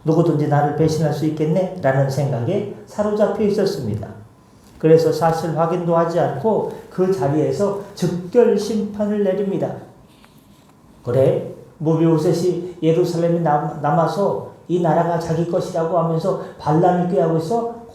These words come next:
고역한 놈." 하면 그런 마음이 가졌겠죠. 그래서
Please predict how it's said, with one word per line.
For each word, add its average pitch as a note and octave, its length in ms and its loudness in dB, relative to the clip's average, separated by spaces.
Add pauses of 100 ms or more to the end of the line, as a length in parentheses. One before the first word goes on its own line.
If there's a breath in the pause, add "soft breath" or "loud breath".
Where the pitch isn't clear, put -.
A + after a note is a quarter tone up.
고역한 A#2+ 640 -4
놈." B2+ 160 -2 (1600)
하면 F#3 400 2
그런 G#3+ 240 2
마음이 F3+ 340 2 (140)
가졌겠죠. B2+ 680 -6 (220)
그래서 A2 520 0